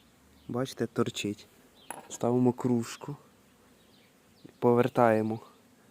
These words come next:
Така фокус, бачите, нема води. Беремося за цю штуку. Повертаємо, ви бачили? Пішла вода, пішла вода. Опа, набрали кружку, поставили.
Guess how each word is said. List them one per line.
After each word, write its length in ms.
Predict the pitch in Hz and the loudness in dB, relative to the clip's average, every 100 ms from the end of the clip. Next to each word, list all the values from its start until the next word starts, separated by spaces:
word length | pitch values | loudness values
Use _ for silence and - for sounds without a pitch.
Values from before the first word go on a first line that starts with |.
| _ _ _ | _ _ _
Така 120 | - | -14
фокус, 460 | - 127 110 - 110 | 0 2 2 -2 -6
бачите, 400 | 110 143 - 117 | -2 -2 -2 0
нема 340 | 127 127 107 | 4 4 4
води. 300 | 104 104 104 - _ - - _ _ _ _ | 2 -2 -6 -10 _ -20 -20 _ _ _ _
Беремося 420 | 117 120 131 - 120 | -4 -2 -2 -2 -6
за 100 | 117 | -6
цю 220 | - 113 | -8 -8
штуку. 520 | - - 117 - 139 - _ _ _ _ _ _ _ - _ _ - | -8 -6 -6 -6 -10 -12 _ _ _ _ _ _ _ -20 _ _ -6
Повертаємо, 480 | 123 120 - 120 123 | 0 0 0 -2 0
ви 80 | 113 | 4
бачили? 440 | 113 143 - 151 - - - - - - - - - | 6 6 4 -6 -8 -18 -20 -20 -20 -20 -16 -14 -8
Пішла 380 | - - 156 170 | -2 0 6 6
вода, 340 | 165 151 143 | 6 4 2
пішла 440 | 123 139 - 139 | -2 -6 -4 -6
вода. 460 | 139 135 139 143 135 - - - - - - - - - - - - | -6 -6 -4 -6 -8 -12 -14 -16 -18 -18 -18 -20 -20 -20 -20 -20 -10
Опа, 280 | 135 131 117 | -6 -2 0
набрали 540 | 117 117 127 131 131 | 2 0 4 6 6
кружку, 440 | 127 - 143 - 127 | 4 2 -2 -2 -4
поставили. 680 | - 123 - 123 123 135 | -4 -2 4 6 8 4